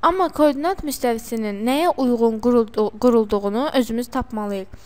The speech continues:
Görürük ki, cədvəlimizin içərisində bir, iki, üç, dörd. Dörd ədəd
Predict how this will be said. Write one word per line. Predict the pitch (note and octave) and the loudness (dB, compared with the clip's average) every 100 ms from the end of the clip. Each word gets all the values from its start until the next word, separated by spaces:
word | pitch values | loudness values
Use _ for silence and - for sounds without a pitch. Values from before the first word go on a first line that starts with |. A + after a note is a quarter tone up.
| - - - | -18 -18 -8
Görürük | D4+ F4 G#4 F4+ - | 0 2 2 0 -2
ki, | B3 B3+ | -4 2
cədvəlimizin | C#4+ C#4 C#4 C#4 C#4 F#4 E4+ | 2 4 0 -2 -6 -10 -10
içərisində | - A#3+ G#3 - G#3+ G3+ F#3+ F#3+ A3 - - - - - | -6 -6 -6 -6 -6 -6 -6 -6 -8 -10 -20 -20 -20 -10
bir, | A3+ B3+ A#3+ A3+ A#3+ D4 - - | -4 -2 0 -2 -4 -6 -10 -14
iki, | B3+ - - A#3+ G#3+ G3+ A3 C#4+ - - | -14 -8 -4 0 2 2 0 -2 -8 -6
üç, | B3 A#3+ A3 G#3 G#3+ C4+ - - - | 0 2 4 4 4 2 -2 -4 2
dörd. | G#3+ G3 - - - - - - - - - | 4 2 -2 -20 -20 -20 -20 -20 -20 -2 6
Dörd | E4+ F4+ - | 8 6 2
ədəd | A#3+ A3+ G#3+ G#3 B3 | -2 0 0 2 0